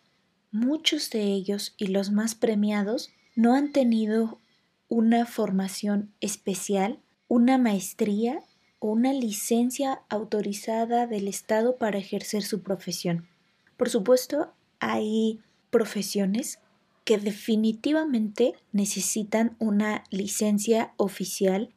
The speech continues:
emitida por el estado donde reconozca las habilidades de los profesionales. Pero ¿quieres dedicarte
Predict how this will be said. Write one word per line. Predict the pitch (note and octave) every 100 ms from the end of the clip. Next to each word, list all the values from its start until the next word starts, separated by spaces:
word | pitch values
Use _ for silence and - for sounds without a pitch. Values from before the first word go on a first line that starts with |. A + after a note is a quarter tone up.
| _
emitida | A3 G3 G3+ - D4+ D#4
por | - A3+
el | G3
estado | F#3 - - F3+ F#3+ G3+
donde | G3 F#3+
reconozca | F#3+ F#3+ F#3 G3+ G3 G#3 -
las | B3+ A#3+ -
habilidades | F#3+ F#3+ F#3+ F3+ F#3+ F#3+ G3
de | F#3+
los | F#3
profesionales. | - G3 - G3 G3+ G3 B3 A#3 G#3 - _ _ _ _ _ _
Pero | A#3+ A#3+
¿quieres | A#3 D4+ E4+ F4+
dedicarte | E4 A3 F#3 - G3+ G#3 - A#3